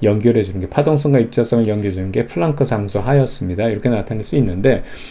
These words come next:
그렇다면 이게 물질파 파장의 역수, 즉 파장의 역수라는 것은 어떻게 되냐면 결과적으로 운동량이 되거든요. 그럼 요게 운동량이고 요거는 운동량의 두 배, 이렇게 표현할 수 있는 거죠.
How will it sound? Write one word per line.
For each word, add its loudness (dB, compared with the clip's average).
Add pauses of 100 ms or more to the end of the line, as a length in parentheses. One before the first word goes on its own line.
(180)
그렇다면 4
이게 6
물질파 2
파장의 4
역수, 0
즉 0 (120)
파장의 2
역수라는 4
것은 0
어떻게 0
되냐면 2
결과적으로 0 (460)
운동량이 4
되거든요. 2 (560)
그럼 4
요게 6
운동량이고 4
요거는 4
운동량의 2
두 -4
배, 6
이렇게 0
표현할 -2
수 -8
있는 -6
거죠. -12